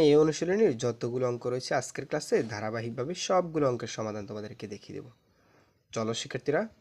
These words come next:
তাহলে আমরা ক্লাসটি শুরু করি। আচ্ছা,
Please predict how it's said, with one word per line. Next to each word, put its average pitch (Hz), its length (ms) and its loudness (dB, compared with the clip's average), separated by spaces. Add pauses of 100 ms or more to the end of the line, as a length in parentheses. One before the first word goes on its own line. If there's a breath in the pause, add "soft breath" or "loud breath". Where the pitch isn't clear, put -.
(680)
তাহলে 113 320 -4
আমরা 143 320 4 (140)
ক্লাসটি - 360 -10
শুরু 95 340 -10
করি। 87 140 -14 (1700 soft breath)
আচ্ছা, 123 260 -4